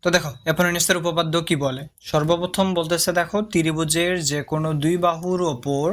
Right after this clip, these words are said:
অঙ্কিত বর্গক্ষেত্র দ্বয়ের ক্ষেত্রফলের সমষ্টি। ছোট্ট করে বোঝাই দিই, let's say এটা একটা ত্রিভুজ, আমরা এটা একটু রেড কালি নিই, সুবিধা হবে।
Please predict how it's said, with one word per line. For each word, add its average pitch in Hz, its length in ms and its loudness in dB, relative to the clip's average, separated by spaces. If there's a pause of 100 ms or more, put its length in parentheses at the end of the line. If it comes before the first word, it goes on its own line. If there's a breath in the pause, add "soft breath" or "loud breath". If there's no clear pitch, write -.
(540 loud breath)
অঙ্কিত 160 380 0 (160)
বর্গক্ষেত্র 160 720 -2 (180)
দ্বয়ের 151 340 0
ক্ষেত্রফলের 190 760 0
সমষ্টি। 143 440 -2 (2250)
ছোট্ট 185 240 2 (100)
করে 147 160 -2
বোঝাই 135 260 -2
দিই, 135 120 -6 (400)
let's 175 260 2
say 220 120 0
এটা 190 140 -2
একটা 170 180 -2
ত্রিভুজ, 143 360 -2 (160)
আমরা 147 240 0
এটা 143 160 -4
একটু - 200 -6 (680)
রেড 139 260 -6
কালি 135 240 -4
নিই, 165 140 -6 (220)
সুবিধা 123 360 -4
হবে। 120 160 -10